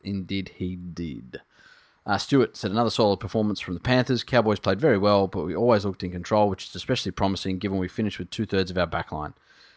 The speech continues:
Consistent with what we've done all season, we built that win on our defense and did just enough in attack. Other than Sharks last week, that's been the story of our season, and here we are at the top of the table. Fuck yes." Chris in Facebook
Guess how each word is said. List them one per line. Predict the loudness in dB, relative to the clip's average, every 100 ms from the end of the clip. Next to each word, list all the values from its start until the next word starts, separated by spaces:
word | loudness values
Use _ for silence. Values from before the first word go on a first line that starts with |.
| _
Consistent | -10 -6 -2 0 2
with | 2
what | 0
we've | 0
done | 0 2
all | 0
season, | 0 0 0 0
we | 0
built | 2 2
that | 2 0
win | 0 -2
on | 0
our | -2
defense | -4 2 2 2 -6 _ _ -12
and | -6
did | -6 -2
just | 4 4 4
enough | 0 0 -2
in |
attack. | -6 -6 -8 -10 _ _ _ _ _
Other | 0 0
than | 0 2
Sharks | 8 8 8
last | 2 2 0
week, | -2
that's | -2 -4
been | -6
the |
story | -4 -2 0
of | 0
our | -4
season, | 2 4 4 2 0 -4 _
and | -8 -4
here | 2 4
we | 6
are | 4
at | 2
the |
top | -2 -2
of | -2
the | -2
table. | -2 -2 -8 _ _ _
Fuck | -4 -4 -8
yes." | -10 -10 _ _ _ _ _ _ _ _ _ _ _ _ _ _
Chris | -2 4 4 2 -4
in | 2
Facebook | 2 2 -2